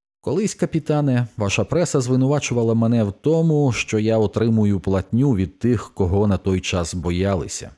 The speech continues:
від кайзера до більшовиків. Запевняю вас, що ані я, ані інші індійські патріоти не підтримують нічиїх інтересів,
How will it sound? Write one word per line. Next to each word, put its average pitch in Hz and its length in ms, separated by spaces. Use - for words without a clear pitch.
від 113 200
кайзера 110 760
до 98 220
більшовиків. 85 840
Запевняю 156 640
вас, 113 380
що - 260
ані 101 240
я, 127 280
ані 101 380
інші 117 280
індійські 107 520
патріоти 95 720
не 139 180
підтримують 135 760
нічиїх 90 500
інтересів, 87 600